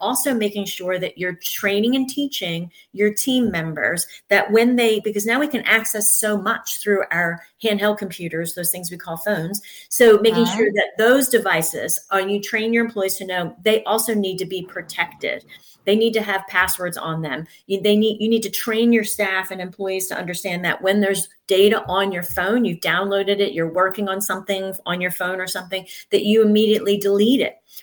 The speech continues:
Speaker 1: or remove it from your phone. So there's so many ways that we need to be training our employees,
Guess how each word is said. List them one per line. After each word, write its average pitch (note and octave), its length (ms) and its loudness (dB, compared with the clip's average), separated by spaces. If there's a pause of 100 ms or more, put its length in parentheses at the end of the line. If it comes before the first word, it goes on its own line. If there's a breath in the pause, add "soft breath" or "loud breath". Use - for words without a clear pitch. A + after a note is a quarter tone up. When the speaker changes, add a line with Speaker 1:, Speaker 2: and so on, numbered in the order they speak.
(100)
Speaker 1:
or G3+ 320 4
remove G3+ 500 4
it - 200 -2
from G3 280 -4
your F#3+ 120 -2
phone. F#3 360 -2
So G3 120 -4
there's G3 260 0
so C#4+ 180 -2
many E4+ 240 -4
ways A#3+ 280 4
that - 120 -2
we G3+ 140 0
need F#3+ 200 -6
to F#3+ 100 -10
be - 140 -10
training B3+ 580 0
our C4 80 4
employees, C4 760 -2